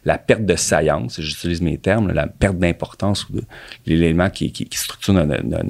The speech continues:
no-, no-, notre pensée, euh, au profit d'une structure plus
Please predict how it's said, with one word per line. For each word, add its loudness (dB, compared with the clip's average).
no-, 0
no-, 0
notre 0
pensée, 2
euh, 4
au 0
profit 0
d'une -4
structure -6
plus 0